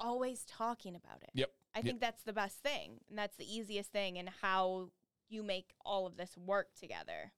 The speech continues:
Speaker 2: For sure. And the communicating is on time. Like, "Hey, I need to film for the next hour. Can you
Speaker 1: Yeah.
Speaker 2: make sure they're quiet?"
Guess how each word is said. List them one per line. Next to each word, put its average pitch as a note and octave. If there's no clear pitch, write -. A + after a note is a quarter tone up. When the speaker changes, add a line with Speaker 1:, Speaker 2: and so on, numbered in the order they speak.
Speaker 2:
For C#3
sure. C3+
And B2
the B2
communicating C3+
is A#2
on A#2
time. G2+
Like, G2
"Hey, A2+
I G#2
need B2
to A2
film G#2+
for G2+
the G2
next G2
hour. F2
Can G2+
you -
Speaker 1:
Yeah. C3+
Speaker 2:
make G#2
sure G#2
they're G2
quiet?" A#2+